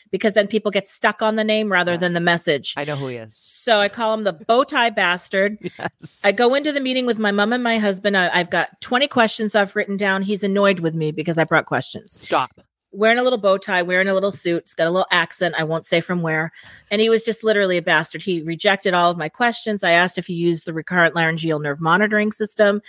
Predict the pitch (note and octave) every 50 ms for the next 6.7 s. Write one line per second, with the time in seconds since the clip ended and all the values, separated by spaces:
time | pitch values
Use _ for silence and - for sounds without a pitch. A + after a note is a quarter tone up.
0 | - - - - - A3+ A3 G3+ - F#3+ - F#3 G3+ G#3 G#3 F#3+ G#3 B3+ B3 G#3
1 | D#3+ C#3+ C#3+ C#3+ D3 D#3+ D3+ D#3 D3+ D3 D#3 E3 F3+ G3 G3+ G3 F3+ F#3+ F3+ F3
2 | G3+ G3+ G3 - E3+ D#3+ D#3+ D#3+ F3 E3+ E3+ D#3+ D3+ - - - - - F#3+ G3
3 | F#3+ F#3 F3+ - F#3+ F#3 F3 D#3+ E3 E3 - - - - G3+ G3 G3 G3 G3 -
4 | G#3 G3 A#3+ B3 - - - D4+ C#4+ C4+ - - C#4+ C#4 A3 E3 F3 G3 G3+ G#3
5 | G3+ G3 F#3+ F3 - F3+ - A2+ A2+ A2+ F3+ F#3 F3+ F#3 F3 - - F3 E3 E3
6 | - - D#3+ - - E3 D#3+ D3+ C#3 C#3 C3+ F3+ F#3